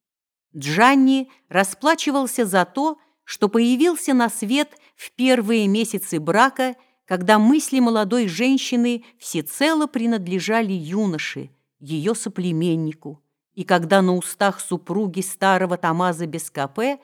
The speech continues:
постоянно навёртывалась песнь родного племени: «Старый муж, грозный муж, режь меня, жги меня, ненавижу тебя, презираю тебя, я другого люблю,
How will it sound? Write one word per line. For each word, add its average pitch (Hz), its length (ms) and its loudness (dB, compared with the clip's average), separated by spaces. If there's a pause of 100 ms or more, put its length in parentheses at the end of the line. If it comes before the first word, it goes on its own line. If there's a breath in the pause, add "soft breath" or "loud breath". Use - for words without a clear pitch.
(320 soft breath)
постоянно 233 720 2
навёртывалась 233 920 0
песнь 208 520 -4 (200 soft breath)
родного 165 600 0
племени: 151 680 -2 (380)
«Старый 254 600 0
муж, 202 520 -2 (240)
грозный 233 680 2
муж, 220 540 -2 (240)
режь 170 540 0
меня, 214 580 0 (120)
жги 127 520 -8
меня, 151 480 -4 (380)
ненавижу 151 760 -2
тебя, 190 540 -6 (240)
презираю 151 840 -4
тебя, 190 580 -6 (280)
я 135 200 -4
другого 143 720 -6
люблю, 190 640 -6